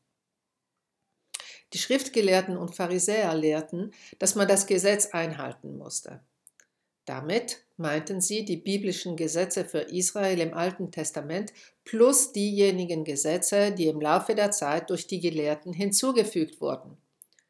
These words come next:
Einerseits hatte man dadurch das ursprüngliche Gesetz verschärft, um zu vermeiden, dass jemand unbeabsichtigt Gottes Gesetz verletzen könnte.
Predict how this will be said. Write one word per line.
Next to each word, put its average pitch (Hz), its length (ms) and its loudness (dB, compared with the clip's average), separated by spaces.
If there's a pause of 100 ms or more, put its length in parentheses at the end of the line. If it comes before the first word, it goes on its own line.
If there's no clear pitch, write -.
(360)
Einerseits 196 720 4
hatte 190 200 2
man 175 220 0
dadurch 202 480 2
das 175 220 0
ursprüngliche 196 640 -2
Gesetz 165 480 0
verschärft, 175 720 -4 (280)
um 254 240 -2
zu - 140 0
vermeiden, 190 640 0
dass 180 260 0
jemand 214 460 2
unbeabsichtigt 220 1300 0 (300)
Gottes 185 440 4
Gesetz 165 440 2
verletzen 202 640 0
könnte. 131 400 -6